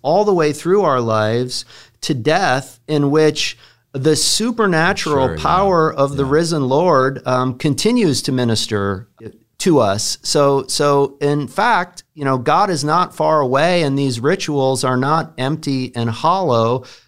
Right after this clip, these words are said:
Speaker 1: They're, um, the way in which he, uh, continues to maintain intimacy with each one of us throughout our lives and our journey.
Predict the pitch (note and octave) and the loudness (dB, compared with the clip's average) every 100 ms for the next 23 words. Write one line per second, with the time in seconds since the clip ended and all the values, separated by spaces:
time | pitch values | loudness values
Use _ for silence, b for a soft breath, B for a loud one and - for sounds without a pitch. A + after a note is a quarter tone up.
0 | B C#3 D3 D3 D3+ D3 C3+ C3 C3 C3 | B -2 2 4 2 0 0 0 0 -4
1 | - _ B2+ D3 C3 B2 D3 E3 E3+ E3 | -10 _ -4 0 2 2 2 2 2 -2
2 | - C3 B2+ C#3 D#3+ C#3+ - - - C#3 | -2 -2 0 2 2 0 -4 -8 -8 -12
3 | C3+ C3+ C3 B2 B2 A#2+ A#2+ C#3 B2+ E3 | -6 -4 -4 -6 -6 -6 -4 -4 -2 0
4 | E3 D#3 D3+ D3 C3+ B2+ C3+ C3 C3+ C3+ | 2 2 0 -2 -2 -2 -2 -4 -4 -4
5 | B2 F3 G3 C3 A#2+ - B2 B2+ A2+ C3 | -2 -2 0 -2 -2 -2 -2 -2 -2 -4
6 | B2+ C3 E3 D3+ A#2 A#2+ - C3 B2+ D#3 | -4 -2 -2 0 0 0 -4 -2 0 2
7 | E3 B2 G#2+ G#2+ A2+ A2+ A2+ A2 A2 C3+ | 2 0 0 0 -2 -4 -4 -4 -4 -4
8 | F3 G#2 E2 | -4 -6 -8